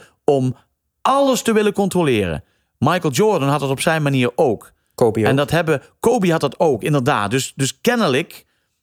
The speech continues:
Speaker 1: eh, is dat een, een onderdeel van, van, het, van, van de all-time greats. Dat ze dat in zich hebben.
Speaker 2: Is LeBron in je top drie all-time?
Speaker 1: Ja, absoluut.
Speaker 2: Met?
Speaker 1: Iemand die zegt dat het niet zo is, is, eh,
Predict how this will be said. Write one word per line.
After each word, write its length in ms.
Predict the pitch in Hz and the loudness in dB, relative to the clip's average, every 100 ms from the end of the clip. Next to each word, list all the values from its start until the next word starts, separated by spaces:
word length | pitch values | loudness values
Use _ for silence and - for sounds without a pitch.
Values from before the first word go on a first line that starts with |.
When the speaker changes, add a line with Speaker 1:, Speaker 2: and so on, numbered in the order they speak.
| _ | _
Speaker 1:
eh, 180 | - 139 - | 0 0 0
is 180 | 175 - | -2 0
dat 160 | 151 | -2
een, 220 | 135 143 | 0 0
een 140 | 147 127 | -2 0
onderdeel 540 | - 220 160 127 131 131 | 0 0 0 0 0 0
van, 300 | 143 135 127 | 0 0 0
van, 140 | 139 | -2
het, 360 | 131 - - - | -2 -6 -10 -6
van, 280 | - 139 127 | -4 -4 -2
van 140 | 135 | -2
de 80 | 127 | 0
all-time 480 | 170 165 143 131 123 | 0 0 0 -2 0
greats. 400 | 190 147 95 - | 0 0 -2 -4
Dat 160 | 131 | -2
ze 160 | - 113 | -2 -2
dat 260 | 180 180 - | -2 -2 -4
in 180 | 202 165 | -2 0
zich 180 | 117 | -2
hebben. 320 | 92 90 73 - _ _ _ 139 - _ _ - | -4 -6 -8 -12 _ _ _ -20 -20 _ _ -8
Speaker 2:
Is 80 | |
LeBron 360 | - 131 156 170 | -4 0 2 2
in 80 | 170 | 2
je 140 | 170 | 0
top 180 | 175 165 | 0 -2
drie 340 | 160 180 233 | 0 0 0
all-time? 480 | - 185 185 190 226 - _ _ _ | 0 -2 0 -2 -2 -6 _ _ _
Speaker 1:
Ja, 440 | 90 90 - 80 85 | -4 -2 -2 -4 -4
absoluut. 600 | 87 - 90 80 - - _ _ _ _ _ _ | -4 -4 -4 -6 -10 -18 _ _ _ _ _ _
Speaker 2:
Met? 200 | 131 185 | 0 2
Speaker 1:
Iemand 240 | 113 110 | 0 0
die 100 | 101 | -2
zegt 180 | 98 117 | 0 0
dat 100 | 107 | 0
het 80 | 104 | 0
niet 120 | 117 | 0
zo 140 | - 135 | 0 0
is, 200 | 131 123 | 2 0
is, 240 | 120 - | -2 0
eh, 440 | 135 123 117 117 | 0 0 0 0